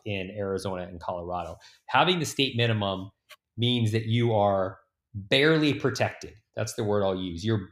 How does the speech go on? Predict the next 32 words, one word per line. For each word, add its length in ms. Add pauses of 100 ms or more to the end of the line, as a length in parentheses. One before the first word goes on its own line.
barely 420
protected. 540
It's 140
very 220 (200)
basic 580
coverage, 580 (300)
and 80
you 80
are 160
barely 300
protected. 320
Basically, 420
you 260
are 460 (1600)
complying 500
with 100
the 80
law. 260 (300)
That's 200
it. 160 (260)
You're 80
not 180
looking 220
to 80
protect 340
yourself. 400
You're 120
simply 340
complying 540
with 100
the 80
law. 320